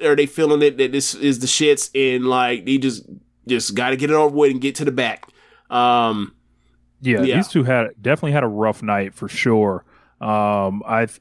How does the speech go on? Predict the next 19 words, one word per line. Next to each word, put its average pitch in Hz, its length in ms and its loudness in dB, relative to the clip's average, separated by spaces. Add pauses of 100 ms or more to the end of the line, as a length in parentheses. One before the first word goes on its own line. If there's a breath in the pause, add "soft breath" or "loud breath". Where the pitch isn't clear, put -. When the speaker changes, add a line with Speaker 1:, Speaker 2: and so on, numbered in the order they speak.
Speaker 2:
I 117 100 -2
don't 113 180 0
think 117 220 -2
either 110 640 2
would, 107 420 0 (220)
<laughs> - 480 -2
would 107 360 -2
come 120 220 -6
out 107 160 -4
here 107 140 -2
and 98 100 -8
tell 107 220 0
you 98 260 -2 (300 loud breath)
this 123 180 -2
was 98 380 -4
their 104 200 2
best 104 380 -2
performance 104 720 -2
or 92 220 -4